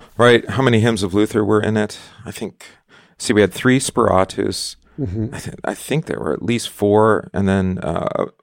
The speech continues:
Speaker 1: maybe two Walter, something like that. Or one
Speaker 2: I,
Speaker 1: Walter
Speaker 2: I was gonna
Speaker 1: hymn.
Speaker 2: say six.
Speaker 1: You think six?
Speaker 2: For, so maybe it's four, and then the two at the altar. But I thought there were six of Luther's works
Speaker 1: Well,
Speaker 2: in
Speaker 1: were the,
Speaker 2: there.
Speaker 1: were the catechism hymns? Maybe, I don't know.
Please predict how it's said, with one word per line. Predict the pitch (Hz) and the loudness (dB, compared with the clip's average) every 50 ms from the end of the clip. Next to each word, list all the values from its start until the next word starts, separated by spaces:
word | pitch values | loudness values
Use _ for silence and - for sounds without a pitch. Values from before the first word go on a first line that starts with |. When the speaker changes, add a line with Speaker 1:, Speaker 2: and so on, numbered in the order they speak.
| _ _ | _ _
Speaker 1:
maybe | 101 104 92 98 | -6 -4 -4 -4
two | 92 - 107 107 | -4 -4 -4 -2
Walter, | 87 90 95 98 95 - - - 98 101 - | -2 0 0 -2 -2 -2 -4 -4 -4 -6 -8
something | - - - - - | -6 -6 -6 -6 -6
like | - - | -8 -8
that. | - - - - - _ _ _ - - - - - - - _ _ _ - | -8 -8 -8 -10 -12 _ _ _ -20 -20 -18 -18 -18 -20 -20 _ _ _ -12
Or | - - | -8 -2
one | - 185 - | 0 0 2
Speaker 2:
I, | - | 2
Speaker 1:
Walter | - 87 87 - - | 0 -2 -2 -4 -4
Speaker 2:
I | |
was | - 87 87 | -6 -4 -4
gonna | 190 | -4
Speaker 1:
hymn. | 175 - | -4 -4
Speaker 2:
say | - 110 90 | -4 -4 -4
six. | - - - - 90 80 - - - - - - _ _ _ _ _ _ _ _ _ _ - | -4 -4 -6 -6 -8 -10 -12 -12 -14 -14 -16 -20 _ _ _ _ _ _ _ _ _ _ -6
Speaker 1:
You | 113 123 | -4 -4
think | 147 139 | -4 -4
six? | - - - 101 - - | -6 -4 -2 -2 -2 -2
Speaker 2:
For, | - 113 92 | -2 -2 -2
so | - - 139 123 | 0 2 2 4
maybe | 131 135 139 139 | 4 4 4 2
it's | 131 | 0
four, | - - 127 120 117 | 0 2 4 4 4
and | 110 110 | 4 4
then | 110 107 104 | 2 0 0
the | 98 | 0
two | - - 107 101 104 | 0 0 2 2 2
at | 80 | 2
the | 78 104 98 | 2 2 2
altar. | 90 95 - - 92 90 | 2 0 0 -2 -4 -2
But | 101 98 87 - - - - | -2 -2 -4 -4 -6 -8 -10
I | 73 71 - | -8 -8 -8
thought | - - 131 - | -6 -8 -6 -4
there | 107 101 | -4 -6
were | 92 | -6
six | - - 110 107 - - - - | -4 -4 -6 -6 -6 -8 -12 -10
of | - 95 98 87 90 | -8 -8 -8 -6 -4
Luther's | 87 90 90 - 95 90 90 90 - - - - - _ _ _ _ _ _ _ - | -4 -2 -2 0 -2 -2 -2 -4 -6 -8 -10 -12 -18 _ _ _ _ _ _ _ -12
works | 107 92 90 92 92 92 - - | -10 -6 -2 -2 -2 0 2 4
Speaker 1:
Well, | 127 123 | 6 6
Speaker 2:
in | 123 | 6
Speaker 1:
were | 123 | 6
the, | 104 | 6
Speaker 2:
there. | 101 - | 4 4
Speaker 1:
were | 123 120 | 4 6
the | 110 110 104 - | 6 6 6 6
catechism | - 104 101 120 - 156 143 175 160 | 4 4 2 2 2 0 -2 0 2
hymns? | 156 175 180 185 175 - | 2 2 2 2 0 -2
Maybe, | 175 175 175 190 185 165 - | -2 -2 -2 -4 -6 -6 -4
I | 98 104 | -4 -2
don't | 110 - - | -2 -2 -2
know. | 95 98 98 90 90 95 | -2 -2 -2 -2 -4 -6